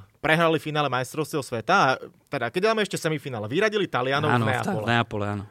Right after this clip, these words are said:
Speaker 1: To muselo byť, akože v tom dokumente, ktorý je o ňom uro-, urobený, Maradona z roku dvetisícdevätnásť, tak tam to bolo veľmi rozoberené, že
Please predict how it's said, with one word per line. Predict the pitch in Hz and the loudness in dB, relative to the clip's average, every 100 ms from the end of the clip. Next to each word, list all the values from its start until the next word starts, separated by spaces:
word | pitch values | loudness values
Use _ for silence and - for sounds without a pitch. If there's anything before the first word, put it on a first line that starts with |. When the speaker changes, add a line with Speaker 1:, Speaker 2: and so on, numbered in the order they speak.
| _ | _
Speaker 1:
To | 143 147 | -2 -2
muselo | 160 147 143 | -2 -2 -4
byť, | 135 135 | -4 -4
akože | 139 147 | -4 -2
v | 135 - _ - | -4 -8 _ -2
tom | 160 | 0
dokumente, | 190 214 180 151 | 0 0 -2 -2
ktorý | 147 147 147 | -4 -2 0
je | 139 | 0
o | |
ňom | 139 135 | -2 -4
uro-, | 139 143 135 | -4 -6 -8
urobený, | 131 135 139 180 | -4 -2 -2 -2
Maradona | 131 123 131 180 | -2 -2 -2 -4
z | 175 127 | -4 -6
roku | 110 | -8
dvetisícdevätnásť, | 117 131 143 147 123 123 135 131 | -8 -8 -8 -8 -4 -4 -2 -4
tak | - 113 _ | -4 -8 _
tam | 131 139 | 2 2
to | 131 139 | 0 -4
bolo | 123 127 | -2 0
veľmi | 127 139 131 | 0 0 0
rozoberené, | 123 131 127 127 | -2 0 0 0
že | 117 117 | -2 -6